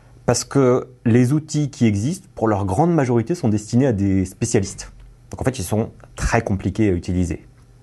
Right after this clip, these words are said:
Enfin, il faut avoir des experts en fouille de données, en analyse de données.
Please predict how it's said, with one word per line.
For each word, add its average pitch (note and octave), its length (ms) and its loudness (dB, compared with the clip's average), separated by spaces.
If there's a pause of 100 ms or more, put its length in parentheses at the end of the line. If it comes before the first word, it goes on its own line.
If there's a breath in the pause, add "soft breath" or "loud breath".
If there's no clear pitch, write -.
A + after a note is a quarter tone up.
(120)
Enfin, - 140 0
il G#2 60 2
faut C#3 100 2
avoir B2+ 160 4
des G#2 160 0
experts A#2+ 320 0
en F2 160 -4
fouille A2 320 -2
de G2+ 100 0
données, F#2+ 300 2
en G#2+ 140 2
analyse G2 360 0
de F#2 120 -2
données. F#2+ 360 -2